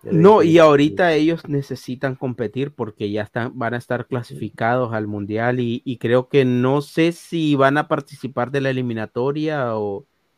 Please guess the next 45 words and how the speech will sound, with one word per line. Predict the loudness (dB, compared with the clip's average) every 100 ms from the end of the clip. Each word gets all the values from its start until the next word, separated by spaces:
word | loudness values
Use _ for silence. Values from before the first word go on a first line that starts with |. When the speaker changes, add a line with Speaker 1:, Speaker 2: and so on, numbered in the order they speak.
| _ _ _ _ _ _
Speaker 1:
No, | -2 0
Speaker 2:
¿qué | 2
sa-, | 2
Speaker 1:
no | 0
van |
a | -2
Speaker 2:
qué | 0
sabes | 2 2
de | 2
eso, | 0
Speaker 1:
participar | -2
en, | -4
Speaker 2:
Pineda? | -6 -8 -12 _ _ _
Speaker 1:
no | -4 -2
van | 0
a | -2
participar | -2 -4 -8 -2 2
en | 2
la | 2
eliminatoria | 0 -4 -6 -8 -4 0 0
porque | -2 -6 -2
obviamente | -2 -2 -4
ya | -6
están | -6 -10
clasificados. | -10 -8 -10 -12 -10 -10 -10 -14 _ _ _
<laughs> | -18 -14 -10
Eh, | -4 -2 -2 -6 -8 -12 -18 _ _ _ _ _ _
ya | -16
están | -14 -10
clasificados. | -10 -12 -14 -10 -8 -8 -10 -16 -20 -10
Eh, | -8 -6 -8 -10 -12
yo | -6 -6
lo | -4
que | -4 -2 -2 -2 -2
voy | -2 -4
a | -2
decir | -4 -4 -6 -4
es | -4
de | -6
que | -8 -8 -6
ellos | -6 -8
tienen | -10 -12
un | -12 -10
plan | -10 -10
ambicioso | -10 -12 -8 -6 -6 -6 -10